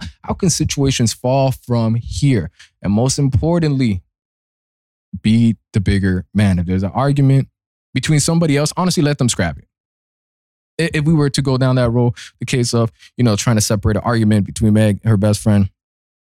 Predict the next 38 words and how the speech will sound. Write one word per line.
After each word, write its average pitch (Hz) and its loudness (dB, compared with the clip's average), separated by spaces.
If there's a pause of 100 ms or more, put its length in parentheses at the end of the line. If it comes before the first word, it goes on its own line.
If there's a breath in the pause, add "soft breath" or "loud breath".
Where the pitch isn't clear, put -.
(600)
you 127 2
know, 101 2
for 117 0
using 139 2
that 123 2
example, 117 0
if 110 -2
there's 131 -2
an 113 -6
argument, 120 0
yo, 113 -2
just - -8
stay 214 -4
away 98 0
from - -12
it. - -16
Stay - -6
away 127 2
from 110 2
them. 104 4 (260 loud breath)
Don't 139 2
put 131 0
yourself 110 -2
in 104 0
these 101 2
situations. 101 0 (240 loud breath)
Likewise, 135 -2
females. - -2 (640)
Female, 143 0
if 143 -6
there's 208 -2
any 208 0
girls 151 0
listening 107 0
to 101 -2
this 95 0
right 90 2
now 95 2